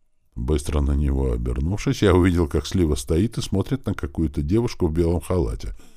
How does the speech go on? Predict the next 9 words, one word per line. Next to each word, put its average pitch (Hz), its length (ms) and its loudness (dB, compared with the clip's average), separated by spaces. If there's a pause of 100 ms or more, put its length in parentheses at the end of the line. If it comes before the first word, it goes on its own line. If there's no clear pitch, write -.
(200)
которая - 440 0
что-то - 340 -6
деловито 60 540 -6
записывала 62 680 -6
в 65 40 -4
блокнот, 76 500 -2
задавая 73 460 4
вопросы 69 480 0
Рифу. 57 360 -10